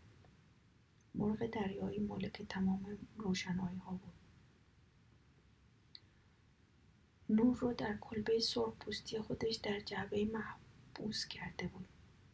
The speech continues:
اون رو با هیچ کس تقسیم نمی‌کرد. هرگاه از او درخواست نور و روشنایی می‌شد،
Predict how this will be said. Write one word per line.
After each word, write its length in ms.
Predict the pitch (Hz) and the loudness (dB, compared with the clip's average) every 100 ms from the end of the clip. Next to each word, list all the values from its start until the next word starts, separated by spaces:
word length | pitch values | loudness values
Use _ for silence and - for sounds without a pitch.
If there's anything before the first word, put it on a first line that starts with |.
| - - - - - - - - | -20 -20 -20 -20 -20 -20 -12 0
اون 180 | 220 226 | 2 2
رو 80 | |
با 180 | 247 202 | 2 0
هیچ 340 | 190 - 220 - | -4 -6 -6 -4
کس 220 | 220 226 | -6 -6
تقسیم 440 | - 214 - 208 | -10 -10 -6 0
نمی‌کرد. 460 | 208 190 - - - - - - - - - - | 0 0 -6 -12 -16 -20 -20 -20 -20 -20 -20 -14
هرگاه 440 | - 226 226 240 247 | -2 0 2 0 0
از 180 | 214 208 | 0 0
او 80 | 226 | -2
درخواست 640 | 247 226 220 233 226 - 226 | -2 -2 -4 -6 -6 -4 -2
نور 300 | 220 233 247 | 0 0 0
و 100 | 233 | -2
روشنایی 540 | - - - 196 196 | -2 -2 0 -2 -2
می‌شد، 420 | 101 - - 240 | -2 -4 -4 -8